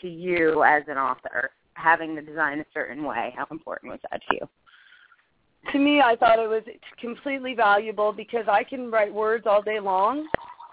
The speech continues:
Speaker 2: but the, um, you know, even for an example like cooking, right? I, I can cook all day long, but I am not that person to make it look pretty on the plate. I'm not that person.
Speaker 1: Mm-hmm.
Speaker 2: So I, I know that
Speaker 1: Right.
Speaker 2: I'm not that person, and so that is something that I would delegate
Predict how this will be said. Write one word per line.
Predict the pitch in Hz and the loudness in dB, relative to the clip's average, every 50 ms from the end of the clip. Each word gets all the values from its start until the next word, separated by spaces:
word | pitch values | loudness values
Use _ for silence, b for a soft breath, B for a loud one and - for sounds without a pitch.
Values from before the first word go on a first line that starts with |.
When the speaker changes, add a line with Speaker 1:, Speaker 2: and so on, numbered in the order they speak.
| - _ | -4 _
Speaker 2:
but | 240 240 233 - | 2 2 2 2
the, | - 233 226 220 208 | -2 -4 0 0 2
um, | 202 196 196 190 185 180 175 170 - _ _ _ _ _ _ _ _ _ _ _ _ - - 269 | 2 2 0 -2 -6 -8 -12 -14 -18 _ _ _ _ _ _ _ _ _ _ _ _ -20 -12 -8
you | 269 | -4
know, | 247 220 202 202 208 - _ | 0 0 0 -2 -4 -8 _
even | - 254 254 254 247 226 | -12 -10 -8 -8 -8 -4
for | - 269 240 | 0 0 0
an | 240 233 | 0 -2
example | 233 220 - 233 233 226 226 247 | -4 -2 0 0 0 2 0 2
like | 233 233 233 226 - | 2 2 2 0 0
cooking, | - 294 311 - 240 202 196 185 185 | -2 -4 -2 -2 -2 -2 -2 -6 -2
right? | 196 220 214 220 254 | 2 4 4 4 4
I, | 247 220 220 - 220 - | 4 4 2 2 2 0
I | 165 220 | 0 0
can | 247 - 277 240 | 0 0 -6 -8
cook | 220 254 294 302 - | -4 -2 -2 -2 2
all | - 214 226 | 2 2 2
day | 214 208 208 208 | 2 0 -2 0
long, | 196 185 190 190 202 | 0 0 0 0 0
but | 196 220 202 | 0 0 2
I | 208 220 | 2 2
am | 240 269 262 254 | 2 0 0 -2
not | 233 233 240 - | -2 -2 0 0
that | 233 226 - - | -2 -4 -4 -4
person | - 247 233 226 - 247 226 | -6 -6 -6 -6 -6 -8 -8
to | 220 208 | -6 -4
make | 214 208 208 233 | -4 -4 -4 -4
it | 208 | -4
look | 196 202 190 - | -4 -6 -4 -4
pretty | 240 220 202 208 | -2 -2 0 2
on | 196 190 185 | 2 0 0
the | 180 | -2
plate. | - - 208 180 147 - - _ _ - - - _ _ _ _ _ _ _ _ _ _ _ | 0 2 4 4 4 2 0 _ _ -4 -4 -4 _ _ _ _ _ _ _ _ _ _ _
I'm | 196 202 202 | -4 -4 -2
not | 196 190 - | -4 -2 2
that | - 170 - | 2 2 2
person. | - 190 202 220 240 | 4 4 6 6 6
Speaker 1:
Mm-hmm. | - 233 233 254 285 - _ - _ _ _ _ _ _ _ _ - | 6 6 4 4 2 0 _ -14 _ _ _ _ _ _ _ _ 4
Speaker 2:
So | 226 214 | 6 6
I, | 214 220 220 233 233 | 8 6 4 2 2
I | 190 226 240 | 2 2 2
know | 262 254 254 247 254 | 2 0 0 0 2
that | 240 | 2
Speaker 1:
Right. | 262 254 | 4 4
Speaker 2:
I'm | 254 262 262 | 4 2 2
not | 262 262 - | -2 -2 0
that | - 277 262 - | 0 -2 -2 -2
person, | - 277 277 269 - - 285 277 269 | -4 -4 -4 -4 -4 -6 -6 -6 -6
and | 247 233 - | -6 -6 -4
so | - 233 226 | -4 -2 2
that | 220 220 220 233 233 | 4 4 4 4 2
is | 262 254 _ | 0 -2 _
something | 262 247 240 254 233 233 | -8 -6 -4 -4 -4 0
that | 214 214 202 | 2 4 4
I | 196 202 202 | 6 4 4
would | 208 220 214 | 2 2 2
delegate | 220 196 196 196 196 196 175 165 160 160 | 2 4 4 2 2 0 -2 -2 -2 -4